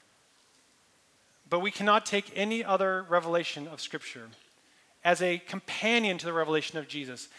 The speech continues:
It is Jesus and his fullness, and that is it. And to the degree that other scripture augments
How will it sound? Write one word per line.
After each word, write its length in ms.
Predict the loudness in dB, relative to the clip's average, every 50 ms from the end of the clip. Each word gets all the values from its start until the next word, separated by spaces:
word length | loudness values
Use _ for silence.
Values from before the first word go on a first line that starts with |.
| -20 -20 -20 _
It 120 | -6 -4 -2
is 200 | -2 -2 -4 -6
Jesus 680 | -8 -6 -4 -2 0 0 0 0 0 0 0 0 -4
and 160 | -6 -6 -6 -4
his 140 | -6 -6
fullness, 640 | -8 -10 -6 -4 -2 0 0 0 0 -2 -2 -4 -8 -14 -20 -20 -12 -10
and 180 | -8 -2 2
that 220 | 6 6 6 6 6
is 160 | 2 0 -2 -2
it. 380 | 0 0 0 -2 -4 -10 -14 -16 -18 _ _ _ _ _ _ _ _ _ _ _ _ _ _ _ _ _ _ _ _ _ _ _ -2
And 140 | -2 0 0
to 100 | 0 0
the 60 | 0
degree 300 | -2 -2 0 0 2 2
that 140 | 2 4 4
other 200 | 4 4 2 2
scripture 500 | 0 -4 -6 -6 -4 -4 -4 -4 -2 2
augments 720 | 4 6 6 6 6 2 0 0 2 2 0 -2 -4 -8